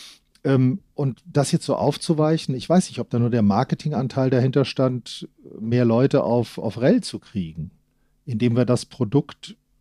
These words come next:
wackeliger machen, instabiler machen.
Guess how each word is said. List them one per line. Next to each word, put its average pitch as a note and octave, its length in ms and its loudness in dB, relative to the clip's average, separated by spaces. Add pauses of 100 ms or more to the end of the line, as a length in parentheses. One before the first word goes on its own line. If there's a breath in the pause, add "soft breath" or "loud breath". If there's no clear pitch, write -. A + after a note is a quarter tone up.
(720 loud breath)
wackeliger D#3+ 420 -2
machen, E3+ 420 0 (180)
instabiler D3+ 760 -2
machen. D3+ 460 -4